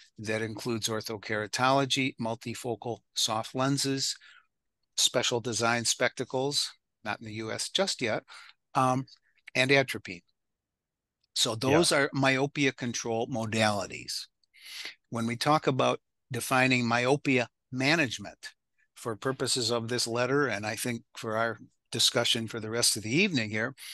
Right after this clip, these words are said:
Speaker 1: we can talk about various strategies. Myopia management is employing various strategies to slow myopic progression and axial el-, elongation, plus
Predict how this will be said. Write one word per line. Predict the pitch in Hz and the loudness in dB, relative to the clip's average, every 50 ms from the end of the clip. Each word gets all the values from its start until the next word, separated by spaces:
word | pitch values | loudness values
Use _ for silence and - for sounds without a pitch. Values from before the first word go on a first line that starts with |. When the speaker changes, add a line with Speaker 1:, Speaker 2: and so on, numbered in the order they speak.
| - - - - - - - - - | -12 -10 -10 -10 -10 -12 -12 -8 -4
Speaker 1:
we | 135 131 | -2 -2
can | 123 135 127 | 0 0 -2
talk | 117 - 131 131 131 - | 0 2 2 2 2 2
about | 131 120 123 120 123 | 0 2 2 0 0
various | 135 113 127 135 139 143 143 143 139 | 0 0 2 4 4 6 6 6 6
strategies. | - - - 143 135 139 147 143 123 101 - 104 101 104 - - - | 4 2 2 2 2 2 2 2 0 -2 -4 -8 -8 -8 -8 -10 -8
Myopia | - 110 113 123 131 - 143 131 | -8 -8 -6 -6 -6 -4 -4 -2
management | 127 131 131 131 127 123 110 101 104 104 104 - - _ _ _ _ _ _ _ _ _ _ - | 0 2 2 2 2 0 -4 -6 -8 -8 -10 -12 -14 _ _ _ _ _ _ _ _ _ _ -10
is | 110 107 117 - _ _ _ - | -8 -8 -8 -10 _ _ _ -8
employing | 131 117 - - 151 135 135 135 131 120 | -8 -6 -2 0 2 4 4 4 2 0
various | 107 120 120 131 143 143 | -2 -2 0 2 2 2
strategies | - - - 127 123 123 120 113 110 120 127 120 - | 2 0 0 -2 -2 -2 -2 -4 -6 -6 -6 -6 -6
to | - 120 | -2 2
slow | - - - - 113 110 113 113 117 123 123 - - - - - - _ - | 2 2 4 4 2 0 0 0 0 -4 -6 -12 -18 -20 -20 -20 -20 _ -10
myopic | - 120 110 113 117 123 - - 131 117 | -4 -2 0 0 0 0 -2 -4 -8 -6
progression | - 147 139 131 131 120 117 - - 123 | -4 -4 -2 0 0 0 2 0 -2 -2
and | 117 113 | -2 0
axial | 117 117 120 - - - 131 127 123 | 0 0 0 0 0 -2 0 0 0
el-, | 120 120 120 - _ - | 0 -2 -2 -4 _ -12
elongation, | 131 120 120 120 123 127 123 123 123 113 104 - - - 107 - - | -10 -6 -4 -4 -4 -4 -2 0 0 0 2 0 0 0 -2 -6 -10
plus | - - - 156 180 220 240 196 131 120 - - - - - | -8 -4 2 6 6 8 8 8 8 6 6 4 4 4 2